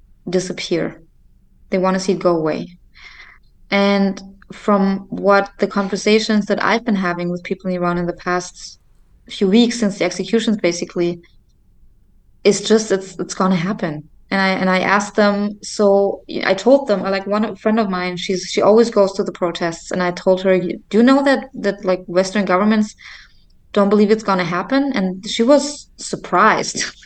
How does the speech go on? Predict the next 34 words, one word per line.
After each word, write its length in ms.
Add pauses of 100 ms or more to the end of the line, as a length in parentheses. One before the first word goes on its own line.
She 120
was 160
like, 120
"What 100
do 60
you 80
mean?" 300 (200)
I 60
was 80
like, 100
"Well, 300
you 100
know, 160
they 160
don't 200
believe 200
in 80
the 100
revolution." 460
She 140
was 80
like, 100
"Of 140
course 400
it's 100
gonna 220
happen." 360 (920)
Eh, 260
but 240
the 80
thing 240
is, 100
of 160
course, 480